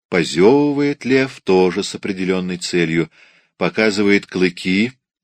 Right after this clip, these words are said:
демонстрирует на всякий случай свое оружие. И все-таки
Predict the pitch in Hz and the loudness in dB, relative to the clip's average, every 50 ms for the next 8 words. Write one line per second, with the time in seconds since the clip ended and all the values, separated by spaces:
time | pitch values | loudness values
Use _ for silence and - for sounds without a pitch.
0 | _ _ _ _ _ - 82 87 90 90 92 90 90 - - - 92 87 101 104 | _ _ _ _ _ -8 -2 -2 0 0 0 -2 -4 -6 -2 -2 0 2 2 2
1 | 107 113 113 120 113 - 113 110 - - - 98 92 90 - 107 101 - - 95 | 2 2 0 0 -2 -2 -6 -6 -4 -2 -2 0 -2 -2 -2 -6 -8 -8 -6 -6
2 | 90 92 87 - - 104 101 - - - 104 101 90 87 87 92 101 101 95 82 | -6 -4 -4 -4 -4 -4 -4 -4 -4 -2 0 2 4 4 4 2 2 0 -2 -4
3 | 73 - 87 87 85 80 - _ _ _ _ _ _ _ _ _ _ _ _ _ | -4 -4 -4 -4 -4 -4 -8 _ _ _ _ _ _ _ _ _ _ _ _ _
4 | _ _ _ _ _ _ _ _ _ _ _ _ _ _ _ _ _ _ _ _ | _ _ _ _ _ _ _ _ _ _ _ _ _ _ _ _ _ _ _ _
5 | _ _ _ _ _ _ _ _ - 95 82 - - - - 143 175 180 - 170 | _ _ _ _ _ _ _ _ -12 -12 -10 -10 -6 -2 2 2 2 2 2 -4
6 | 165 - - 151 151 143 | -4 0 0 0 0 0